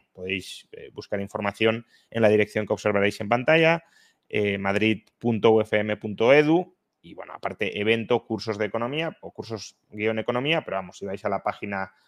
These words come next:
web de madrid punto u f m punto edu encontraréis más, más información. Dicho esto,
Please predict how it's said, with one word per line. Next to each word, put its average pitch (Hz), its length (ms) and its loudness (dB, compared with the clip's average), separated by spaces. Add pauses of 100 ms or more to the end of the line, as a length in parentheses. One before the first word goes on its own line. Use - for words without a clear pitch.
(140)
web 107 160 0
de 101 140 -2
madrid 101 360 -2
punto 101 220 -4
u 104 120 -2
f 101 160 -6
m 98 200 -6
punto 101 260 -8
edu 104 260 -6 (320)
encontraréis 98 600 -6
más, 95 440 -12
más 107 300 -6
información. - 460 -16 (560)
Dicho 170 260 6
esto, - 340 -2